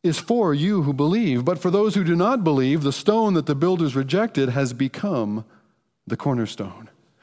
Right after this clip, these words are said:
and a stone of stumbling, their rejection of him, and a rock of offense. They are offended at him. They are revulsed by him. They stumble because they disobey the word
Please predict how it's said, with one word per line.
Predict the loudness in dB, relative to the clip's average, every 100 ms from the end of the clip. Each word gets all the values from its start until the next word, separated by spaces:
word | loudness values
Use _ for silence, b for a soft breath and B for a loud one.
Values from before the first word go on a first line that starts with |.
| B -2
and | 2 2 2 0 -4 -10 _ _ _ _ _
a | -10
stone | -4 -2 -2
of | -2
stumbling, | -4 -2 0 0 -2 -6 -14 _ _ _ _ _ _ -6
their | -4
rejection | -2 -2 -4 -4 -4
of | -4
him, | -2 -2 0
and | 0
a | 0
rock | 0 -2 -4 -8 -18 _ _ _ _ -10
of | -8
offense. | -8 -10 -12 -16 -18 -20 _ _ _ _ _ -4
They | -2
are | -2
offended | -6 -6 -4 -4 -4
at | -8 -10
him. | -12 -10
They | -8
are | -8
revulsed | -8 -8 -6 -4 -6 -10 -16
by | -16 -14
him. | -16 -18 -20 _ _ _ _ _ _ B -8 0
They | 0
stumble | 0 0 2 4 2 2
because | 2 0 -2 0 2 2 0 -2
they | 0 0
disobey | -2 -2 -2 -4 -6 -4 -4 -4 -4 -8
the | -8 -8
word | -4 -4 -6 -10